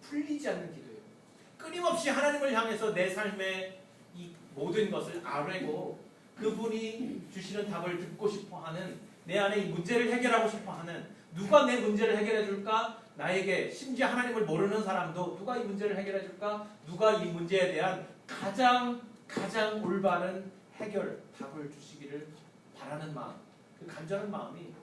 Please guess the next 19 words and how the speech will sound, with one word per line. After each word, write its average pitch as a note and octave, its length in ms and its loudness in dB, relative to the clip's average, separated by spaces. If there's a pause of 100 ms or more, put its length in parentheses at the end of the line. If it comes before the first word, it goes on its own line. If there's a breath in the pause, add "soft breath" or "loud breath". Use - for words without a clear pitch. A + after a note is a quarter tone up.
누구에게나 F3 360 -10
있는 C3 220 -14
것입니다. - 440 -20 (1500)
그런데 F#3 220 2
우리는 F#3+ 540 2
바르게 C#3 520 -4
기도하지 D3 320 -2
못합니다. - 300 -12 (2000)
왜냐하면 C3+ 560 -10
세상과 D3+ 540 -10 (520)
사람과 C3 300 -14 (180)
모든 A#2 220 -14
것이 A#2 220 -16
타락했기 - 360 -18 (120)
때문입니다. - 380 -20 (1500)
우리 D3+ 120 -10
모두 D3 240 -4
죄인이기 C3+ 420 -6
때문입니다. - 280 -12